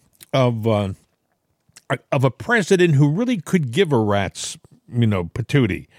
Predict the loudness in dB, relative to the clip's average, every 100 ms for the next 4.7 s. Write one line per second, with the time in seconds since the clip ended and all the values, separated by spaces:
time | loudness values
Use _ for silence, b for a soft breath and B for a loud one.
0 | b b -2 0 2 2 0 -4 -2 -2
1 | -4 B B -4 -2 -2 -4 B B 0
2 | 2 2 -2 b b b -20 _ -20 _
3 | -8 0 4 4 0 -2 -2 0 2 0
4 | 2 0 2 2 2 0